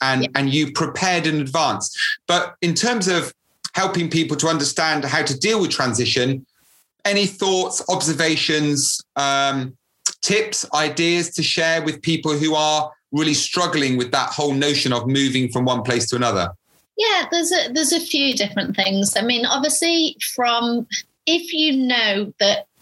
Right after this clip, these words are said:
Speaker 2: retirement is coming, um, that's probably easier to plan for. So you can start to think, if we're talking about an athlete, um, that's moving into, um, obviously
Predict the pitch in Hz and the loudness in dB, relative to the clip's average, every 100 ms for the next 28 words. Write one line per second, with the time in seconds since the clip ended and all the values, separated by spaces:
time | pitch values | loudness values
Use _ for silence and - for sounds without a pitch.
0 | _ _ 202 208 - 208 202 190 165 180 | _ _ -2 0 0 0 0 0 0 0
1 | - 190 185 240 311 - - 196 196 196 | 0 0 0 0 -2 -8 -2 0 2 0
2 | - 220 - - _ - 214 220 214 208 | 0 0 0 -2 _ -4 0 0 0 0
3 | - 220 214 208 220 214 214 226 220 220 | 0 0 2 2 0 0 -2 0 0 0
4 | 240 277 294 233 214 208 214 214 208 220 | 0 2 0 2 2 2 0 0 2 2
5 | 214 - 220 214 208 202 196 - - - | 2 0 -4 0 0 2 0 -2 -2 -2
6 | - - - 233 - 262 254 254 226 214 | -2 -2 0 -2 0 0 0 0 0 0
7 | 202 202 202 196 202 202 190 - 196 196 | 0 2 2 2 0 0 0 -2 0 2
8 | 196 190 - 202 196 185 196 - 214 202 | 0 0 -2 0 0 0 -2 0 2 2
9 | 202 196 196 196 196 - 190 190 196 185 | 2 2 2 0 0 0 2 2 2 -2
10 | - - 185 185 190 208 196 - 190 185 | -6 -2 2 2 0 0 0 0 2 0